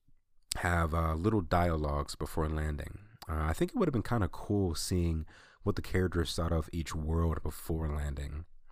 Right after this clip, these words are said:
But if anything, it makes those worlds where it does happen all the more unique. So either way, it's a win.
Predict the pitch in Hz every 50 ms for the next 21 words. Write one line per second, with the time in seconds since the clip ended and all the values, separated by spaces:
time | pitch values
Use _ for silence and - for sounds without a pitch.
0 | - - - - - - - _ _ - - - 85 87 90 87 87 82 104 113
1 | 107 - - 95 85 80 - - - - - - - 101 113 120 - - 131 113
2 | 92 80 85 90 95 92 92 92 87 - 85 82 87 90 85 - 80 82 - -
3 | - 90 92 95 87 - - 85 80 76 76 73 76 80 80 80 80 80 78 71
4 | 69 73 73 76 76 73 73 71 - - - 78 76 78 82 85 73 73 73 76
5 | 80 78 73 71 - - 69 69 73 80 78 71 69 71